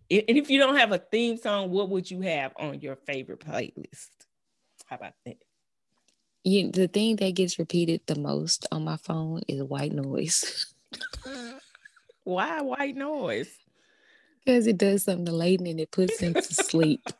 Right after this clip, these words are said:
Speaker 2: <laughs>
Speaker 1: I'm dead.
Speaker 2: And I have white noise on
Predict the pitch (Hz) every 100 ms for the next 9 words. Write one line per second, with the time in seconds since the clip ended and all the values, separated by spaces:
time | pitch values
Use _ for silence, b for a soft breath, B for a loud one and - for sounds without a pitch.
0 | - 247 277 - - - - _ _ _
1 | _ _ _ _ _ _ 151 156 151 120
2 | 117 - 120 - - 120 90 104 - _
3 | - - 190 196 196 185 170 170 - 170
4 | 165 165 - 165 160 160